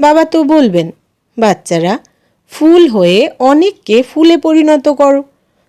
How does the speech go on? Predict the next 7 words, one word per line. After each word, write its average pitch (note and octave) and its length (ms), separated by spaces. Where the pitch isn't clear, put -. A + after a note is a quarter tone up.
তবেই G3+ 400
সচেতন D#4+ 600
মালি D4+ 320
বলা C#4 280
যাবে।" C4 300
ওম G#3+ 240
শান্তি। E3+ 600